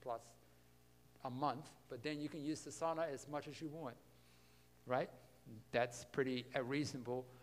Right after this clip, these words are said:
Uh, when one treatment could be fifty dollars, uh, you can have, uh, four times a week for three, three weeks, four weeks.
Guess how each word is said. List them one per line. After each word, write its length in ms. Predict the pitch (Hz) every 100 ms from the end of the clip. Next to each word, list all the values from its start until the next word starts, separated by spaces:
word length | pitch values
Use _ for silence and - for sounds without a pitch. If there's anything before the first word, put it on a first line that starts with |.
| - - 123
Uh, 240 | 120 120
when 380 | 117 135 131 123
one 200 | 139 151
treatment 440 | - 147 143 131
could 200 | 127 131 -
be 200 | 120 117
fifty 360 | - 131 131
dollars, 460 | 127 131 117 131 - - - - -
uh, 200 | 120 120 117
you 120 | 127
can 240 | 127 127
have, 360 | 113 127 127 120 117
uh, 440 | 120 123 120 120 113 -
four 160 | 147
times 380 | - 139 135 120
a 40 | 127
week 380 | 135 151 - - - - - -
for 440 | - 135 131 127
three, 360 | 131 139 160 147 -
three 200 | 151 165
weeks, 460 | 135 165 170 - - -
four 220 | 156 156
weeks. 440 | 143 180 - -